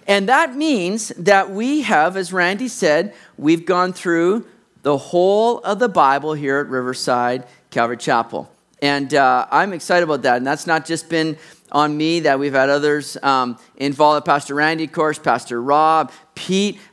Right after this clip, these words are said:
Uh, we've had other people that have, have, um, you know, just taught, um, God's word for us. But, uh, what a blessing to say that we've gone through the whole of the Bible. How exciting that is, right?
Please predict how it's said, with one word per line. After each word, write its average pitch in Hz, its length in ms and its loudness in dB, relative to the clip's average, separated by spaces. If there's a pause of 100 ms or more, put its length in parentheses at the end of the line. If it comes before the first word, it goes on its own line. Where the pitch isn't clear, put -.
Uh, 127 340 4
we've 151 140 -6
had 156 160 2
other 175 200 2
people 180 420 -2
that 156 160 2
have, 131 200 -6 (120)
have, 139 380 0
um, 127 460 -2
you 160 140 0
know, 147 120 0
just 143 280 -8
taught, 185 420 2 (320)
um, 147 460 0
God's 165 320 2
word 175 400 0
for 170 300 2
us. 180 180 -6
But, - 320 0 (280)
uh, 160 200 6
what 190 180 0
a 277 60 2
blessing 196 460 0
to 165 60 -4
say 196 200 0
that 160 160 2
we've 165 320 -4
gone 170 420 0
through 151 720 -2 (180)
the 143 140 0
whole 160 220 2
of 180 40 -2
the 185 80 -2
Bible. 180 420 0 (220)
How - 80 -6
exciting 285 420 -2
that 269 140 0
is, 262 240 -2
right? 175 220 0